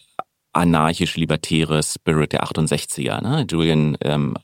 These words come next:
in den frühen siebzigern aufgewachsen, eindeutig ein Kind, was extrem beeinflusst wurde von dieser antiautoritären Erziehung. Äh, und dann ist er ja mit seiner Mutter Christine schon früh auf eine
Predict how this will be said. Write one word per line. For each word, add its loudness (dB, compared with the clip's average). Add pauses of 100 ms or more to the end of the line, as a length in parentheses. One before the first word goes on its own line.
(100)
in -2
den -2
frühen 0
siebzigern 0
aufgewachsen, -2
eindeutig 0
ein 0
Kind, 0
was -4
extrem -2
beeinflusst -2
wurde -2
von -2
dieser -2
antiautoritären -4
Erziehung. 0 (640)
Äh, 2
und 2
dann 4
ist -4
er 4
ja 4
mit 0
seiner 2
Mutter 0
Christine -2
schon 0
früh 2
auf 0
eine 2